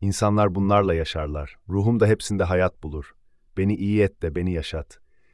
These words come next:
İşte esenlik için büyük acılar çektim. Ama sen canımı sevdiğin için çürüme çukurundan kurtardın. Çünkü bütün günahlarımı arkana attın. Çünkü Şeol seni övemez, ölüm seni anamaz. Çukura inenler senin gerçeğini umut edemezler.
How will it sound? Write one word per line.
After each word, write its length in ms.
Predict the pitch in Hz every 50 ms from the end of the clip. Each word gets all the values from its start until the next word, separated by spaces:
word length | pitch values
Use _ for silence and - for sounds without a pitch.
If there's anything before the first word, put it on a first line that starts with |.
| _ _ _ _ -
İşte 240 | 92 - - 110
esenlik 520 | - - 98 - - 104 101 104 110 104 -
için 300 | 95 - 98 95 90 80
büyük 220 | 98 101 101 -
acılar 360 | 95 85 82 85 92 90 87
çektim. 500 | 85 - - 73 - - - 80 78 76 - _ _ _ _ _
Ama 200 | - 90 95 92
sen 240 | - - 101 98 101
canımı 300 | 85 95 95 98 98 98
sevdiğin 460 | - - 98 92 90 82 98 101 101
için 280 | 95 85 - - 82 73
çürüme 340 | - - 87 87 92 98 92
çukurundan 600 | - - - - - 82 82 80 85 85 82 78
kurtardın. 640 | - - 78 - - 76 73 71 67 76 73 69 - _ _ -
Çünkü 340 | - - 95 - 98 85 82
bütün 220 | 95 - 117 117
günahlarımı 580 | 107 98 95 92 87 85 85 87 85 87 92 -
arkana 420 | - 80 - - 87 87 87 80
attın. 380 | 71 - _ - 73 71 71 - - _ _ _ _ _ _ _
Çünkü 280 | - - 101 90 - 90
Şeol 360 | - - - 104 101 98 92
seni 240 | - - 90 85 85
övemez, 600 | - 85 85 87 87 82 76 76 73 - - - _ _ _ _ -
ölüm 280 | - 90 98 104 101 92
seni 240 | - 98 90 92 -
anamaz. 600 | - 87 85 82 80 78 71 69 - - - _ _ _ _ _ -
Çukura 340 | - 98 - - 123 123 117
inenler 480 | 107 107 104 98 98 101 104 101 101
senin 340 | - - 98 98 101 104 101
gerçeğini 480 | 90 92 90 85 - - 92 90 90 92
umut 280 | 85 92 92 - -
edemezler. 680 | 87 78 87 87 85 76 67 - 69 69 73 - -